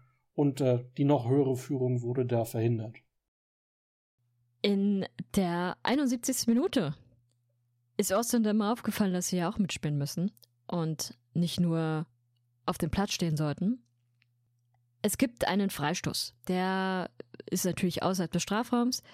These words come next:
Speaker 2: wird hoch in den Strafraum geschossen und C J Finley ist derjenige, der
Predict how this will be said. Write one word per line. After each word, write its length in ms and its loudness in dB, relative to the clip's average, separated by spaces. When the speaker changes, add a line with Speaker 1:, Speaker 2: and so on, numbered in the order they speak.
Speaker 2:
wird 200 0
hoch 220 2
in 160 2
den 100 2
Strafraum 460 -2
geschossen 600 0
und 520 0
C 180 0
J 260 2
Finley 340 2
ist 200 0
derjenige, 400 2
der 580 0